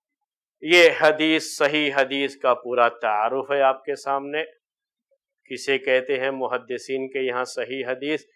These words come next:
और सही हदीस का ये हुक्म कब लगाया जाता है, वो हमने आपके सामने पेश किया है।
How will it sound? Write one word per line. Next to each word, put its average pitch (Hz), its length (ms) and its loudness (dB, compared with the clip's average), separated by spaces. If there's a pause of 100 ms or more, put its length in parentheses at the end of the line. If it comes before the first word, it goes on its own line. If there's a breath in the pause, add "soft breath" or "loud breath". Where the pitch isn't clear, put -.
(220)
और 120 180 -4
सही 131 360 -6
हदीस 123 460 -6
का 120 200 -2
ये 113 180 -6
हुक्म 127 420 -8 (120)
कब 147 140 2
लगाया 143 400 2
जाता 143 420 2
है, 180 80 6 (400 loud breath)
वो 147 80 0
हमने 127 320 -2
आपके 110 340 -2
सामने 101 440 -12
पेश - 400 -20
किया 101 260 -20
है। - 60 -20